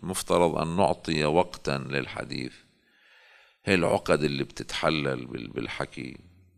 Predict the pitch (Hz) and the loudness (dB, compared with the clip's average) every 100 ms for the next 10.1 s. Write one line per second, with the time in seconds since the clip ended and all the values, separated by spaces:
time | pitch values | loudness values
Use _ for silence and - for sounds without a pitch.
0 | _ - 69 67 - - - - - 73 | _ -12 -8 -8 -10 -12 -12 -4 -2 0
1 | 71 71 50 67 71 69 67 64 62 58 | 0 2 2 4 6 6 2 -4 -6 -4
2 | 73 69 60 64 - - 65 52 64 73 | -4 -4 -6 -6 -6 -6 -6 -6 -2 -2
3 | 71 - - _ _ _ _ _ - _ | -2 -6 -20 _ _ _ _ _ -20 _
4 | _ 78 76 80 78 76 73 73 71 71 | _ 0 4 6 6 6 6 4 4 2
5 | - 101 120 131 87 95 92 87 85 80 | 0 4 4 4 6 10 12 12 10 6
6 | 80 92 104 127 98 78 73 73 73 - | 4 4 8 8 8 4 2 2 2 0
7 | 82 80 73 69 - 82 98 92 - - | 2 2 2 -2 -2 -2 -2 -6 -6 -10
8 | - 73 76 76 73 73 69 65 - 98 | -4 0 2 2 0 -2 -4 -6 0 6
9 | 120 92 - 78 73 73 73 95 104 104 | 6 4 -2 -2 -2 -4 -2 2 4 4
10 | - | 0